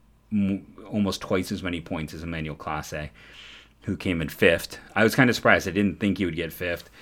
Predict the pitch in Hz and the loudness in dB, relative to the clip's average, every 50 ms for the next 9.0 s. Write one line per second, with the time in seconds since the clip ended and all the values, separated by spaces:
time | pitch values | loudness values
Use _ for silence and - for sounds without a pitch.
0 | - - _ - - - 131 123 - - 123 107 101 95 95 92 90 92 87 - | -20 -20 _ -8 0 2 2 2 2 0 2 2 4 2 2 2 0 -2 -2 -4
1 | - 95 90 - - 101 90 - - 107 101 101 101 92 - 101 90 90 87 85 | -2 -2 -2 -2 -2 -6 -6 -2 0 0 2 2 0 -2 -2 -2 -2 -2 -4 -6
2 | - - 120 110 107 101 98 104 101 95 98 92 82 - 90 85 - 92 85 85 | -4 -2 0 2 2 2 2 2 2 0 0 -2 -2 -2 -4 -4 -2 -6 -6 -6
3 | 87 90 85 85 85 82 82 - 98 82 - - 101 113 120 120 - - - - | -6 -6 -6 -8 -8 -8 -6 -4 -4 -6 -4 -2 -2 -2 -2 -2 -6 -12 -10 -4
4 | 92 104 110 113 - - 104 95 87 87 92 101 104 90 82 82 - - - - | -2 -2 -2 -4 -4 -4 -4 -2 0 0 0 0 0 0 -2 -4 -8 -12 -20 -20
5 | - _ - 117 113 107 - - - 151 156 104 85 76 71 71 - - - - | -12 _ 6 6 6 6 6 4 4 4 6 6 2 0 0 -4 -10 -16 -18 -18
6 | - 85 82 78 76 76 76 76 76 80 85 82 - 131 131 131 127 123 107 98 | -14 -12 -10 -8 -8 -6 -6 -6 -6 -8 -8 -4 -2 0 0 2 2 2 2 2
7 | 101 104 98 87 80 80 87 90 85 73 78 76 73 67 - 87 82 80 82 85 | 2 2 2 0 0 0 -2 -2 -2 -2 -4 -6 -6 -6 -8 -8 -6 -6 -4 -4
8 | 87 87 85 85 87 80 87 80 - 85 80 - - - 87 85 85 82 - | -4 -4 -4 -6 -6 -8 -8 -8 -8 -8 -8 -8 -6 -4 -4 -2 -2 -4 -6